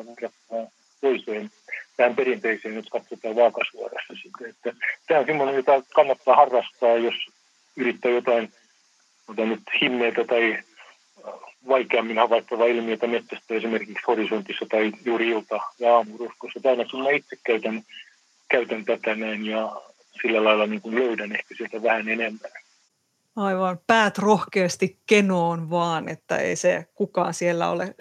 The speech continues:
Speaker 2: sinua katsomassa,
Speaker 1: Niin.
Speaker 2: kun keikut
Speaker 1: Joo.
Speaker 2: oudosti tarkkailemassa
Speaker 1: Joo.
Speaker 2: maisemaa. Ö,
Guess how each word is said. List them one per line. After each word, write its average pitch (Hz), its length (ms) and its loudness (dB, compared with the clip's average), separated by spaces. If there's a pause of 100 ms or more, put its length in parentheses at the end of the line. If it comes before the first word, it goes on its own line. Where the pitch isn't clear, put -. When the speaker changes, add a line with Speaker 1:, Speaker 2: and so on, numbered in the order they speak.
(140)
Speaker 2:
sinua 190 440 -6
katsomassa, 180 680 2
Speaker 1:
Niin. 131 120 2
Speaker 2:
kun - 120 -20 (920)
keikut 226 540 4
Speaker 1:
Joo. 214 120 2
Speaker 2:
oudosti 202 500 0 (920)
tarkkailemassa 202 800 2
Speaker 1:
Joo. 185 60 -6
Speaker 2:
maisemaa. 190 640 -4 (920)
Ö, 101 480 2